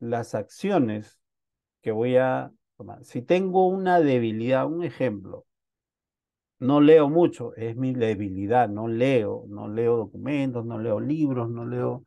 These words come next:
normas legales. Entonces, esa es mi debilidad y de repente he tenido problemas con esto. Entonces tengo que hacer una lista que diga que debo desarrollar la lectura,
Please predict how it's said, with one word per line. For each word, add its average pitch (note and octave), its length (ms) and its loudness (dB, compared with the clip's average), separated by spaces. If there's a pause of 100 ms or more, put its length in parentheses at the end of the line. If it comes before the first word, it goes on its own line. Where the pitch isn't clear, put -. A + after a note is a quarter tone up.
(540)
normas C3+ 360 2
legales. A#2 800 4 (560)
Entonces, A#2+ 300 -10
esa F3 280 4
es D3+ 80 2
mi C3+ 160 0
debilidad A#2+ 640 0 (260)
y A#2 140 -10
de A2+ 80 -6
repente D#3 340 -4
he E3 40 -2
tenido F3 400 0
problemas D3 400 -2
con B2+ 200 -8
esto. - 280 -14 (1120)
Entonces C3 600 2
tengo B2+ 320 0
que B2 100 -6
hacer G#2+ 260 -6
una B2+ 200 -2
lista C3 420 -4
que A2+ 240 -6
diga B2+ 440 0
que A2+ 220 -4
debo C#3+ 540 2
desarrollar A#2+ 1300 -2
la G#2+ 180 -2
lectura, A#2+ 1160 -4